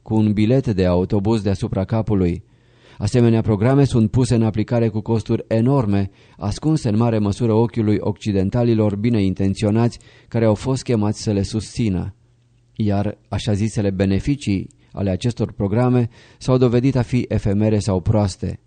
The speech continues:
Asemenea programe ca cele din China au adus multe rele oamenilor în zona drepturilor omului, îngrijirii medicale, democrației și așa mai departe.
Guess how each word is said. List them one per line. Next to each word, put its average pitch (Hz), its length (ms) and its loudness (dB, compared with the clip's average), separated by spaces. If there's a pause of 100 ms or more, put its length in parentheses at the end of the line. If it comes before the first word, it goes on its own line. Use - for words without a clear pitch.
(500)
Asemenea 139 420 4
programe 123 520 2
ca 104 120 -2
cele 117 260 0
din 101 200 0
China 117 420 0 (220)
au 107 120 2
adus 107 320 0
multe 113 440 2
rele 98 240 0
oamenilor 104 640 0
în 98 160 -2
zona 101 220 0
drepturilor 95 640 -2
omului, 101 540 0 (100)
îngrijirii 98 540 -2
medicale, 95 720 -2
democrației 98 680 -2
și 95 140 -4
așa 98 200 -2
mai 90 160 0
departe. 92 600 -4